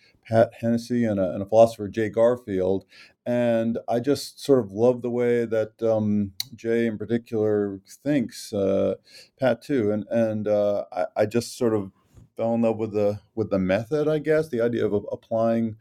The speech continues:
logical reasoning to interesting, hard issues. And, uh, that, that just kinda, that just kinda stuck. And Jay was really, really supportive. He ended up being my undergraduate advisor. And he,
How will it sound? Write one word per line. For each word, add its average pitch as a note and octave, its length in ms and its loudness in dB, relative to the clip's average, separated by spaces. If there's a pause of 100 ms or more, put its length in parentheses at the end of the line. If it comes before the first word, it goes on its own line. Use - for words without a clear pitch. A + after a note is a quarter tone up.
(360)
logical A#2 440 0
reasoning B2 720 0
to A#2+ 320 0 (160)
interesting, B2 640 0 (380)
hard B2+ 260 0
issues. C#3 800 -2 (420)
And, A2 340 -2
uh, A2+ 340 0
that, C3 320 -2 (120)
that C#3 220 0
just - 200 -6
kinda, B2 400 -2 (160)
that C3 100 4
just - 200 -8
kinda C3 180 0
stuck. D#3+ 420 2
And G#2+ 300 -2
Jay A#2+ 300 0
was A2 300 -4
really, A#2+ 280 0
really A#2+ 200 0
supportive. B2 500 -2
He G#2+ 260 -4
ended A2+ 180 0
up G#2+ 140 0
being A2+ 200 0
my G#2+ 220 2 (420)
undergraduate A2+ 560 0
advisor. A2+ 580 0
And G#2 100 0
he, G2+ 80 -2